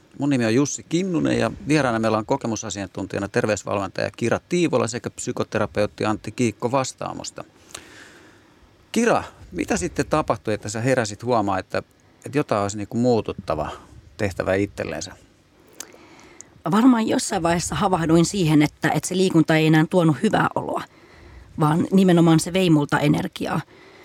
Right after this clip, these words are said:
Speaker 2: Että, että sen takia mun on nykypäivänä hirveän helppo sanoakin siitä ihmiselle, että, että liikunnan tarkoitus on tuoda sulle energiaa eikä viedä sitä. Koska jossain vaiheessa mä huomasin, että voimavarat yksinkertaisesti on hupenevat ja, ja tää ei ole enää kivaa.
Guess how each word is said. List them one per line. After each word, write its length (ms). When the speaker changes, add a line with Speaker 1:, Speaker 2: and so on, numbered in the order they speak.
Speaker 2:
Että, 220
että 160
sen 140
takia 260
mun 120
on 100
nykypäivänä 480
hirveän 320
helppo 380
sanoakin 480
siitä 240
ihmiselle, 300
että, 140
että 220
liikunnan 400
tarkoitus 440
on 180
tuoda 280
sulle 320
energiaa 520
eikä 260
viedä 300
sitä. 340
Koska 260
jossain 260
vaiheessa 280
mä 200
huomasin, 400
että 200
voimavarat 500
yksinkertaisesti 600
on 140
hupenevat 520
ja, 140
ja 100
tää 160
ei 140
ole 80
enää 260
kivaa. 500